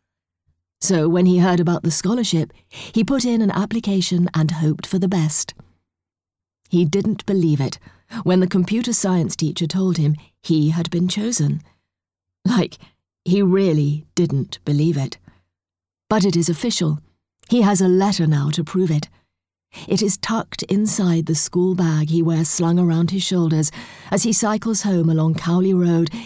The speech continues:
in a hurry to show it to his mother. It has been raining and the tarmac is glossy,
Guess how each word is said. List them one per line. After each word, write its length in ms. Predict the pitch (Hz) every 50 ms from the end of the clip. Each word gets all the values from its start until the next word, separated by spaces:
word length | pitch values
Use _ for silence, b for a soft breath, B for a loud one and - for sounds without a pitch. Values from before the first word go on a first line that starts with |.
| B B
in 100 | B 220
a 60 | 226 208
hurry 420 | - - 196 175 156 156 156 151
to 100 | - 180
show 240 | 180 - 202 185 160
it 120 | 147 - -
to 80 | 165
his 220 | 160 170 160 - 175
mother. 320 | 170 165 156 156 151 151 B B B B _ _ _ _ _ _ _ _ _ _ _ _ _ _ _ _ _ _ _ _ _ _
It 120 | - 226 226
has 200 | 226 233 220 -
been 180 | 220 208 208
raining 520 | 202 214 214 196 156 147 147 135 120 156 - -
and 140 | 165 170
the 60 | 170 160
tarmac 460 | - 185 185 196 190 175 170 - 185
is 120 | 160 -
glossy, 460 | - 175 185 202 - - 156 151 151